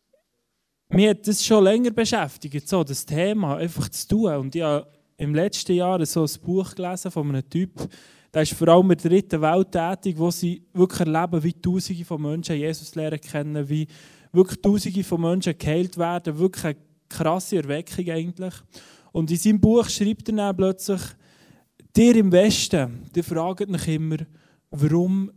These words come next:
passiert das bei euch nicht? Hanno hat es so ein bisschen angesprochen, oder? Die fragt euch, warum sind die Aufbrüche nicht hier im Westen? Und ich so denkt, ja genau,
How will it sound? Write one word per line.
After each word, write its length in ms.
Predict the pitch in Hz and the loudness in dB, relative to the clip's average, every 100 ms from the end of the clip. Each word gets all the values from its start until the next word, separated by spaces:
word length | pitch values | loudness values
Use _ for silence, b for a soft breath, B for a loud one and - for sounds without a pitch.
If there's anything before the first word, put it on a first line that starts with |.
| _ | _
passiert 480 | - 160 - 170 170 | -6 -4 -4 -4 -4
das 120 | 175 | -8
bei 180 | - 147 | -6 -4
euch 220 | 147 147 | -4 -4
nicht? 300 | 147 131 117 - - | -6 -8 -10 -16 -14
Hanno 240 | 139 151 | -10 -10
hat 100 | 139 | -10
es 80 | - | -12
so 80 | 147 | -12
ein 80 | |
bisschen 160 | 160 151 | -8 -8
angesprochen, 600 | 143 147 - 139 - 135 | -10 -14 -16 -16 -16 -20
oder? 100 | 147 b b b - | -20 b b b -10
Die 80 | 202 | -8
fragt 480 | 190 190 220 - 226 | -2 -2 -2 -4 -6
euch, 140 | 220 | -6
warum 360 | 165 175 226 254 | -4 0 0 -2
sind 260 | 196 262 269 | -6 -6 -6
die 100 | 247 | -8
Aufbrüche 580 | 254 - - 254 226 226 | -10 -10 -6 -4 -2 0
nicht 220 | 269 208 | 0 0
hier 140 | 208 | -2
im 100 | 208 | 0
Westen? 380 | 220 185 - - | 0 -2 -4 -8
Und 80 | 170 | -6
ich 60 | |
so 80 | 185 | -6
denkt, 420 | 185 185 202 - | -6 -6 -8 -6
ja 140 | 233 247 | -2 2
genau, 520 | - 220 240 233 147 | 4 4 2 -4 -6